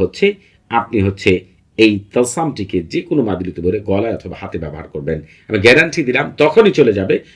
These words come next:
তবে কারো যদি অনেক বছরের পুরাতন জিন হয়, রক্তের সাথে মিশে যায়, তাহলে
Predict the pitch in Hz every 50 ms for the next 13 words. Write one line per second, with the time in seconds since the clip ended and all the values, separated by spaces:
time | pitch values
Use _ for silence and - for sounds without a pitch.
0 | _ _ - 123 120 113 - - 98 117 147 180 165 160 147 139 117 98 120 160
1 | 180 151 117 117 123 117 - - 110 101 98 98 - 101 117 120 113 - - 90
2 | 78 - - - 110 104 82 85 90 90 82 - - - - _ - 104 110 107
3 | - - 131 117 - - 101 - 101 95 127 135 - 160 113 101 85 80 92 90
4 | 85